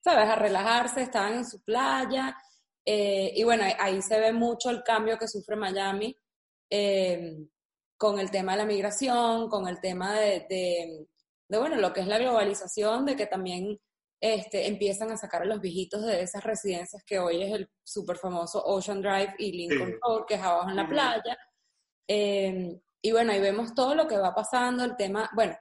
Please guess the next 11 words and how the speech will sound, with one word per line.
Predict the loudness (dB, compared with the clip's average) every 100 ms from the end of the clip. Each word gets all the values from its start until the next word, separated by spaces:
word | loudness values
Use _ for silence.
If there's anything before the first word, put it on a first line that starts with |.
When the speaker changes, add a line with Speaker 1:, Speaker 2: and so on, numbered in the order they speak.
| _ _ _ _ _
Speaker 1:
que, | 2 4 4
eh, | 2 2 0 2
ese, | 4 4 2 2 4
ese | 4 2 2 4
documental | 2 0 0 0 2 2
se | 0 2
podría | 4 4 4 4
ver | 4 2 0
con, | 0 0 0 0 -2 -4 -8 _ _ _ _ _
con | 2 2
Scarface | 2 2 2 2 -4 -4 -10